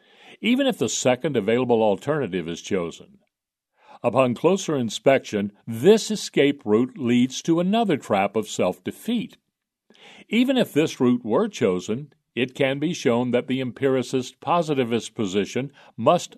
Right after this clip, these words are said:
tacitly presuppose the existence of non-empirical knowledge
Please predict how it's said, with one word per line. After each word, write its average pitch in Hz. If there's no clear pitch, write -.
tacitly 113
presuppose 127
the 117
existence 104
of 127
non-empirical 104
knowledge 127